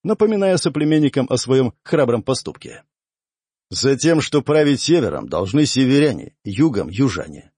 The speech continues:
Наша доля — быть властителями над правителями.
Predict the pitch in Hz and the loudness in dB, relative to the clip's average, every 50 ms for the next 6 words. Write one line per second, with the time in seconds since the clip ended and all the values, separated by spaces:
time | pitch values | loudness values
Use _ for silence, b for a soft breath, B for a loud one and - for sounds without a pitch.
0 | _ _ _ 104 123 151 160 147 - 160 160 131 147 165 165 160 147 117 147 131 | _ _ _ 0 2 2 2 2 0 0 0 2 2 2 4 2 2 2 0 -2
1 | 120 123 139 139 131 - - 165 143 - 156 147 147 143 139 139 139 131 - 147 | 0 2 2 2 0 0 -4 -6 -2 0 0 2 2 2 2 2 0 0 0 0
2 | 147 147 131 156 147 - - - - 57 64 71 - | 0 0 0 -2 -4 -6 -8 -12 -12 -14 -16 -20 -20